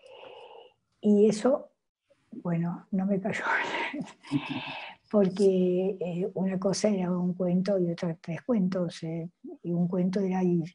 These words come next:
le dije que no todos los editores hacen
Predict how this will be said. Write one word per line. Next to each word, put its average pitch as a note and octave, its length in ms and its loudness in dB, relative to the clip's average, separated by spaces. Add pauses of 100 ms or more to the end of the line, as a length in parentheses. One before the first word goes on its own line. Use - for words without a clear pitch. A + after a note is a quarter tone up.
(380)
le F3 140 4
dije F#3+ 380 6
que D#3+ 260 -6 (720)
no E3+ 180 0
todos F3+ 280 2
los F3 140 -2
editores F3+ 560 2
hacen F3+ 480 -4